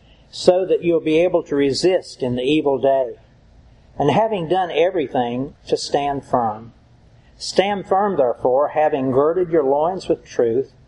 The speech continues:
and having put on the breastplate of righteousness, and having shod your feet with the preparation of the gospel of peace. In addition to all, taking up the shield of faith, with which you will be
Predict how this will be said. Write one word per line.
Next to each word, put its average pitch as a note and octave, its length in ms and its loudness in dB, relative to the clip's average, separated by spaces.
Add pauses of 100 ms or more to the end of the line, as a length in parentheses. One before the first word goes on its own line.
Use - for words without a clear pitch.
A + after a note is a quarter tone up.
(280)
and C3 120 -2
having D#3 360 0
put F3+ 280 0
on E3+ 220 -2
the C3 60 -2
breastplate D3 800 0
of B2+ 80 -6
righteousness, - 960 -4 (520)
and A#2 140 -2
having C#3 560 -2 (160)
shod E3 480 2 (640)
your D3+ 100 4
feet C3+ 480 -2
with A#2+ 140 -2
the - 60 -2
preparation D3 760 0
of C#3+ 80 -2
the B2+ 80 -2
gospel C#3 560 0
of - 120 -6
peace. - 540 -4 (420)
In F3+ 80 2
addition G3+ 380 0
to E3 100 2
all, C#3 500 0
taking D#3+ 320 -2
up D3 300 -2
the A#2+ 80 -4
shield C#3 420 0
of C3 140 -2
faith, B2 460 -2
with A#2 180 -4
which C3 300 -2
you C3+ 160 2
will B2+ 100 2
be A#2 260 0